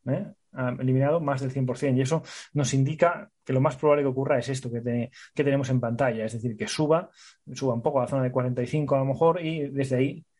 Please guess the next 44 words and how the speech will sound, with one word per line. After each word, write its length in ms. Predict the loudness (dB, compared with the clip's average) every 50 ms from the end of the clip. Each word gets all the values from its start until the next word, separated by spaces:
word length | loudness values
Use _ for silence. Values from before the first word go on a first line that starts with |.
| _ _ _
desde 220 | -4 -2 0 2
ahí 240 | 2 2 2 0 -2
comience 540 | 0 2 2 4 4 2 2 0 0 0 -2
el 100 | -4 -4
siguiente 580 | -4 -4 0 2 2 2 2 0 -2 -4 -4 -4
camino, 500 | -2 2 2 4 4 2 0 -2 -4 -4
eh, 240 | -6 -6 -6 -6 -8
bajista 680 | -6 -8 -6 -6 -6 -8 -4 0 0 0 2 0 -2 -2
hacia 380 | -4 -2 0 0 0 0 -2 -6 _ _ -16 _ -10
esta 240 | -8 -8 -6 -6
zona 220 | -2 -2 0 0 0
de 60 | 0
los 180 | -2 -4 -2 0
veintinueve 420 | 0 2 2 2 2 2 2 4
mil, 320 | 4 4 2 2 0 -10 _ _ _ _ _ _ _ _ _ _ _
o, 100 | 0 0
o 580 | 2 0 0 -2 0 0 2 2 4 4 4 4
ya, 280 | 4 4 4 4 4
si 120 | 0 -2 -2
los 180 | -2 -2 -2
perdiera, 440 | -2 -2 -2 0 2 4 4 4 4
pues 160 | 2 -2 -4
en 160 | -4 -4 -4 -2
torno 220 | -2 0 0 0
a 40 | 0
los 80 | -2
diecinueve 360 | -4 -4 -4 -2 0 0 0 0
mil 140 | 0 0
quinientos, 440 | 2 2 4 4 4 4 4 4 4
bueno, 220 | 4 2 0 0 0
que 40 |
va 140 | 2 2 2
subiendo 360 | 4 4 4 4 6 6 6
un 60 | 4 4
poco 140 | 2 2
más 160 | 2 2 2 2
la 80 | 2
media, 240 | 0 0 2 2 2
vamos 160 | 0 0 -2
a 60 | -2
poner 180 | -2 -2 -2 -2
los 140 | -4 -6 -6
veinte 240 | -6 -6 -4 -4 -4
mil. 180 | -4 -6 -6